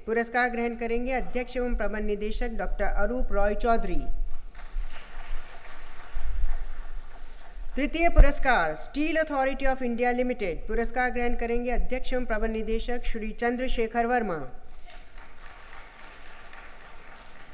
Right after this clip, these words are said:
अब क, ख क्षेत्र के उपक्रम प्रथम पुरस्कार भारतीय निर्यात ऋण गारंटी निगम लिमिटेड नवी मुंबई,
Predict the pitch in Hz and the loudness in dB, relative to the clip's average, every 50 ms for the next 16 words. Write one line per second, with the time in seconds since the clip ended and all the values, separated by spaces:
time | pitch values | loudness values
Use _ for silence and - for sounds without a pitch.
0 | - - - - - - - - - - - - - - - - - - - 226 | -14 -16 -16 -16 -16 -16 -14 -14 -12 -12 -10 -10 -10 -8 -8 -6 -4 0 4 4
1 | 262 254 - - - 285 302 311 247 202 - - - 269 311 330 320 - - - | 4 4 2 0 2 2 4 4 2 0 0 2 2 4 4 2 0 -2 0 2
2 | 262 254 - 247 262 - 254 254 233 - 240 226 - - 180 165 147 147 143 - | 2 4 4 6 6 10 10 12 10 10 8 6 4 4 4 6 6 6 6 6
3 | - - - 247 240 294 277 294 269 240 226 226 226 - - 226 180 147 147 147 | 6 4 2 2 4 4 2 2 2 0 -2 -2 -2 -2 0 0 -2 -2 -2 -2
4 | - - - - - - - - - 233 262 269 285 302 302 302 302 302 285 262 | -4 -6 -6 -8 -8 -8 -8 -6 -4 -2 0 0 2 0 0 0 0 0 0 0
5 | 233 226 233 240 233 240 247 247 240 214 196 233 262 269 269 247 220 202 208 208 | 0 0 0 0 0 0 -2 -2 -4 -2 0 0 0 0 0 0 0 0 0 0
6 | 220 226 226 240 233 226 208 196 214 208 208 208 202 208 208 202 214 214 214 202 | -2 -4 -4 -4 -4 -4 -4 -4 -4 -4 -4 -4 -4 -4 -4 -4 -4 -4 -4 -4
7 | 196 190 190 190 190 190 185 185 190 202 208 233 | -4 -4 -4 -2 -2 -2 -4 -4 -4 -2 -4 -4